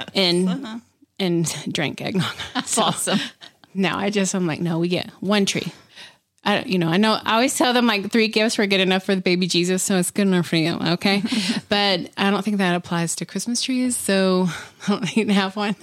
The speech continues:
Speaker 1: <laughs> But I really was like, "We're gonna pare him back here. This is ridiculous." So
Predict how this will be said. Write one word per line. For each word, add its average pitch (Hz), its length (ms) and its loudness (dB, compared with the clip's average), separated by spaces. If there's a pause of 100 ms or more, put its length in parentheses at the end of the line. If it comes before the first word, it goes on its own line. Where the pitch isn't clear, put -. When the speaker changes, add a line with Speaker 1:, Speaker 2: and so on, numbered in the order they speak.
(220)
Speaker 1:
<laughs> - 100 0 (1160)
But 196 360 2 (300)
I 208 120 2
really 196 280 2
was 185 100 2
like, 180 120 0
"We're 302 80 -2
gonna 190 260 -2 (500)
pare - 140 -10
him - 120 -12
back - 220 -16
here. - 240 -10
This 202 200 -6
is 208 260 -4
ridiculous." - 540 -6
So - 300 -4